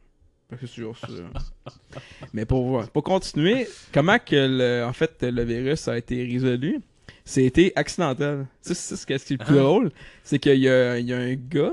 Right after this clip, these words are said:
Speaker 1: qui s'appelle Mar-, Marcus Hutchins de Malware Tech, que dans le fond, lui, c'est, qu'est-ce qu'il fait, c'est vraiment quand il y a plein comme des gros virus, des vers, pis tout, et que,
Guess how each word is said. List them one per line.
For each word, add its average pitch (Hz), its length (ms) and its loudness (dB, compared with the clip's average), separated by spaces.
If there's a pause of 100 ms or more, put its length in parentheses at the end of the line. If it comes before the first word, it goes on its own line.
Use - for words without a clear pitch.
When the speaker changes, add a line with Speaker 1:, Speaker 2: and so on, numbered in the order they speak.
Speaker 1:
qui - 80 -18
s'appelle 120 360 -2
Mar-, 139 420 -2
Marcus 160 640 0 (100)
Hutchins 147 520 0 (280)
de 110 220 -8
Malware 135 840 -2 (100)
Tech, 180 180 -2 (760)
que 139 80 -2
dans 131 160 0
le 127 40 -4
fond, 165 160 -2
lui, 165 140 2
c'est, - 160 -12
qu'est-ce 139 180 -6
qu'il - 140 -16
fait, 160 160 2
c'est 123 340 -2
vraiment 123 220 -4
quand 156 120 -6
il 127 80 -4
y 117 40 -4
a - 20 -8
plein 147 240 -4
comme 139 220 -8
des 113 200 -8
gros 127 260 -8
virus, 123 420 -4
des 117 140 -4
vers, 123 200 -4
pis - 80 -14
tout, 147 200 0
et - 60 -16 (100)
que, 98 280 -8